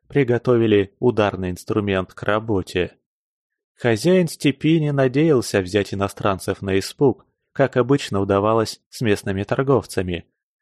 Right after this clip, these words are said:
Уж слишком нагло перли чужестранцы напролом. Видно, не знали,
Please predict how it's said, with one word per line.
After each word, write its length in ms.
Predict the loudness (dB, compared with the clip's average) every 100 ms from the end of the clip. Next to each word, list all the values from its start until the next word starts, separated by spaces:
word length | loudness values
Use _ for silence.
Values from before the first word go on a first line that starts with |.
| _ -6
Уж 300 | 0 0 -2
слишком 580 | 0 0 0 -2 -2 -2
нагло 380 | -2 0 0 2
перли 360 | 2 2 0
чужестранцы 760 | -2 -2 -2 -2 -2 -2 -4 -4
напролом. 640 | -4 -2 0 0 -2 -4 _ _ _ _ -4
Видно, 380 | -2 0 -2
не 120 | -2 -4
знали, 640 | -2 0 0 0 -4